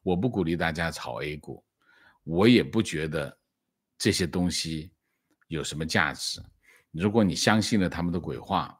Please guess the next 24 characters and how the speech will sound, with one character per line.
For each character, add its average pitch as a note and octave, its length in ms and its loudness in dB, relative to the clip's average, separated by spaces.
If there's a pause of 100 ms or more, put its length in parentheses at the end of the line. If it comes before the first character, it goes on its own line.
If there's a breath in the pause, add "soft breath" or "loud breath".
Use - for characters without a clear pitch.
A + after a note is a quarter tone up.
(1000)
你 D#2 140 -8
哭 G2+ 300 -2
都 G2+ 100 4
来 D#2+ 160 2
不 D2 100 -8
及 A#1+ 340 -10
啊。 - 280 -18 (2000 loud breath)
嗯， F2+ 1120 2 (1200 loud breath)
A D#3 180 12
股 C3 220 8
里 A2+ 100 6
面 E2+ 220 2
的 F#2+ 140 2
各 - 200 6
种 C#2 540 -4
信 A#2 320 6
号， F2+ 500 0 (380 soft breath)
他 F3+ 240 6
让 F3+ 240 10
你 F#2 140 6
做 D3+ 240 6
的 G2+ 80 4
事 F#2 200 -2
情， C#2 320 -8